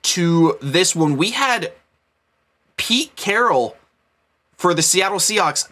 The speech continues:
Pete stepped away after fourteen seasons.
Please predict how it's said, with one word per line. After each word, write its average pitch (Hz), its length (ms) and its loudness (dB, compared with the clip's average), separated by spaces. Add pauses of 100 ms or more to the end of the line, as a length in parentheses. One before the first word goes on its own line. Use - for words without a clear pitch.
Pete 240 480 -4
stepped - 640 -2
away 165 600 2 (280)
after 156 280 -2
fourteen 185 560 0
seasons. 151 580 0